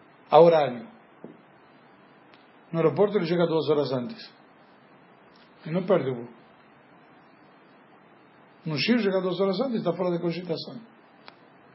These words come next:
Então, o orgulho da pessoa,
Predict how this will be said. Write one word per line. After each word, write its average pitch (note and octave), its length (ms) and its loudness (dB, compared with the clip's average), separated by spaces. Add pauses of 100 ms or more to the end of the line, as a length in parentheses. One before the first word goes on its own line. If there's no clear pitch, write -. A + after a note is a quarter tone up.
(3750)
Então, G3+ 320 8
o F#3 160 -2
orgulho G3+ 480 2
da A3+ 140 6
pessoa, F3+ 720 2